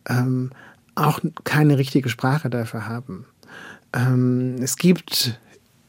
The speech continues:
in gewissen, äh, Kreisen, der ges-, also in gewissen akademischen Disziplinen,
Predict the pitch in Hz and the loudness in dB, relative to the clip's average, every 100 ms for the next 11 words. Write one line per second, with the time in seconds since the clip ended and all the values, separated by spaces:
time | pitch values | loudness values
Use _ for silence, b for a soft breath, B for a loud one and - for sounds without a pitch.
0 | _ - 147 131 135 147 - 135 131 135 | _ 0 6 8 8 6 6 6 6 4
1 | 135 156 - 120 127 123 139 - - 135 | 0 -6 -8 -6 -4 -4 -6 -10 -2 2
2 | 147 151 139 131 127 127 120 120 113 123 | 6 6 6 6 4 0 -2 -4 -6 -8
3 | 127 117 120 127 117 117 120 117 120 160 | -6 -4 -4 -4 -4 -4 -4 -8 0 4
4 | 170 147 - 131 127 131 B B B B | 4 4 2 0 0 -6 B B B B
5 | B - 123 123 117 123 127 127 127 127 | B -2 -2 -4 -4 -2 0 0 -4 -8